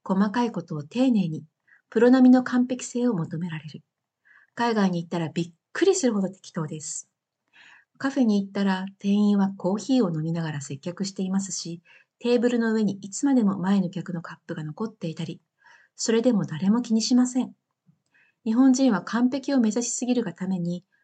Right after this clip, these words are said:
生産性が落ちているのだと確認しています。日本人は完璧を目指しすぎるがために、生産性が落ちているんだと確信しています。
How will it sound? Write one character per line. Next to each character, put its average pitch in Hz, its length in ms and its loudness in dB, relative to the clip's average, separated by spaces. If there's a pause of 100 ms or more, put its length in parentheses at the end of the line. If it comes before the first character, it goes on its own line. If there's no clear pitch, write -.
(140)
生 214 200 0
産 226 260 -2
性 220 220 -4
が 202 180 -8
落 214 100 -6
ち - 120 -2
て 240 100 2
い 208 40 6
る 185 100 0
の 156 100 -4
だ 190 260 -8 (120)
と - 100 -20
確 - 280 -10
認 170 140 -2
し 170 120 -10
て 175 80 -6
い 170 80 -4
ま 175 160 -6
す。 - 260 -18 (1400)
日 190 80 2
本 202 180 6
人 202 220 2
は 175 100 -4
完 202 240 -2
璧 247 220 -2
を 233 60 0
目 208 100 -2
指 214 120 -4
し - 100 -8
す - 120 -6
ぎ 247 80 0
る 247 100 -2
が 196 120 -6
た 180 100 -16
め 196 120 0
に、 190 220 -2 (220)
生 233 300 -2
産 262 200 -4
性 254 200 -4
が 247 100 -6
落 254 100 -4
ち - 80 -10
て 254 60 -2
い 226 60 0
る 196 120 0
ん 190 60 -2
だ 175 220 -12 (160)
と 190 100 -12
確 170 220 -10
信 185 200 -6
し - 80 -10
て 190 100 -6
い 185 80 -6
ま 190 120 -8
す。 - 240 -12